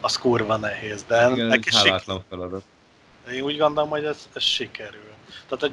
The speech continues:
Speaker 1: John McTiernan szerintem ott nem tudott hibázni ott a nyolcvanas, kilencvenes években.
Speaker 2: Nem,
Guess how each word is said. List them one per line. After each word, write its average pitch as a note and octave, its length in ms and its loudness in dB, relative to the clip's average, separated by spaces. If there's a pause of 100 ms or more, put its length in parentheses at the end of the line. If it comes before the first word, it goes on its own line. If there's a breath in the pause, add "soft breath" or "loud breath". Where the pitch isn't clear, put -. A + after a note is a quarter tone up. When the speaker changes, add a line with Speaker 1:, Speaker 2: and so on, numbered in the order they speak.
Speaker 1:
John D#3 140 6
McTiernan E3 520 -4
szerintem D#3+ 560 -10
ott D#3+ 160 -8
nem G#3 200 -2
tudott A#2 280 -4
hibázni G#2+ 580 -8
ott G#2+ 260 -14
a A2+ 40 -14
nyolcvanas, A2 560 -10
kilencvenes A2 640 -12
években. A2+ 520 -8
Speaker 2:
Nem, D3 120 -8